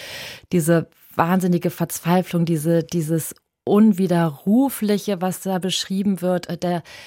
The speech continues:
dann immer wieder dieses Reden wollen über das Kind natürlich und es in, in lebendig zu erhalten. Und es ist aber trotzdem nicht, man kann es nicht mehr in den Arm nehmen. Und, und wie sie das beschreibt, diesen, diesen,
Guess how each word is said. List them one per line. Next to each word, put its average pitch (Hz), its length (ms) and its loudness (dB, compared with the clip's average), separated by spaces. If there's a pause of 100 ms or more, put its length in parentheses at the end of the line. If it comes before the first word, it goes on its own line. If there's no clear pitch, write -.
(580)
dann 190 220 0 (120)
immer 226 300 4
wieder 202 180 2
dieses 180 440 -4
Reden 208 440 2
wollen 170 360 0
über 160 200 -4
das 165 340 -8
Kind 233 380 -2
natürlich 175 560 -6
und 165 140 -6
es 170 100 -8
in, 180 540 -2
in 175 140 0
lebendig 190 640 2
zu - 120 -8
erhalten. 180 760 -2
Und - 560 -6
es 165 140 -6
ist 175 140 -6
aber 175 220 -2
trotzdem - 500 -2
nicht, 185 240 0
man 170 120 -4
kann 185 160 -2
es 175 100 -2
nicht 175 160 0
mehr 180 120 2
in 160 60 -2
den 175 220 -2
Arm 190 300 2
nehmen. 185 280 2
Und, - 220 -4 (400)
und 165 160 -2
wie 190 80 2
sie 180 140 -2
das 214 260 0
beschreibt, 190 680 -2
diesen, 170 320 -2 (340)
diesen, 175 260 0